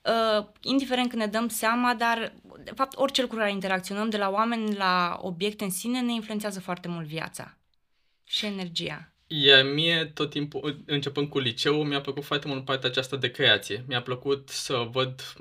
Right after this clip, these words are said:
Speaker 2: at-, nu numai un spațiu, pentru că am, uh, încercat și pe partea de arhitectură, um, m-am, mi-a plăcut să văd acel spațiu care era gol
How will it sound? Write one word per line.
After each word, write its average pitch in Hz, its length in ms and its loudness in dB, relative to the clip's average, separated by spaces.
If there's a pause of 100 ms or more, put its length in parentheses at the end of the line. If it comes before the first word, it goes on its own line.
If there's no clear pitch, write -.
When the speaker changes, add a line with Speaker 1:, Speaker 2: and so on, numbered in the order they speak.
(220)
Speaker 2:
at-, 127 260 -4
nu 139 300 0
numai 127 240 2
un 117 100 -2
spațiu, 143 720 2 (120)
pentru 123 320 -4
că - 120 -4
am, 113 540 -2
uh, 117 260 -6 (120)
încercat 127 400 -2
și - 100 -6
pe 131 100 -4
partea 123 260 0
de 117 80 2
arhitectură, 131 720 -2 (460)
um, 139 440 -2
m-am, 143 480 0
mi-a 135 160 8
plăcut 139 200 -2
să 170 100 0
văd 143 220 0
acel 135 240 2
spațiu 131 360 -2
care 131 160 2
era 120 140 6
gol 139 460 2